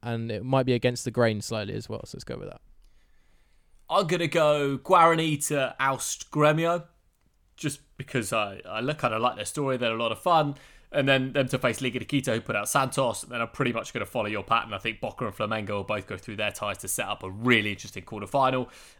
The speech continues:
Speaker 2: I D V to scrape through, River to do what they have to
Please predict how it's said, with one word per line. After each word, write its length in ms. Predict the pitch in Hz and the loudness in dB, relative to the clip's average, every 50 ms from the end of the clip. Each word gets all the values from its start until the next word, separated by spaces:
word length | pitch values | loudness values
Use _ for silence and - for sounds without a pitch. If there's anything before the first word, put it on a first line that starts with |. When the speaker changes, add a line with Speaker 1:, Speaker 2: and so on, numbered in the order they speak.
| _ - | _ 2
Speaker 2:
I 140 | 131 123 120 | 4 4 4
D 160 | 120 123 117 | 4 2 -2
V 180 | 107 - 117 104 | -2 -2 -6 -8
to 100 | - - - | -6 -6 -6
scrape 480 | - - - - 139 120 113 110 - | -6 -6 -4 -2 -2 -2 -2 -2 -4
through, 340 | - 123 123 120 120 117 110 - - - - - | -2 0 2 2 2 0 -2 -4 -8 -18 -12 -2
River 300 | 120 131 143 143 131 127 | 4 6 6 8 6 4
to 140 | - 131 123 | 0 -2 -4
do 400 | - 139 127 123 120 113 107 - - _ - - - - - - - - - - - - - | 0 0 2 2 0 0 -4 -8 -14 _ -20 -20 -20 -20 -20 -20 -20 -20 -20 -20 -20 -20 -12
what 220 | - 147 135 131 123 | -6 -4 -2 -2 0
they 100 | 120 110 | 0 2
have 300 | 120 127 127 - - - | 4 4 2 2 0 -4
to 300 | 139 123 113 107 104 | -4 -4 -4 -4 -6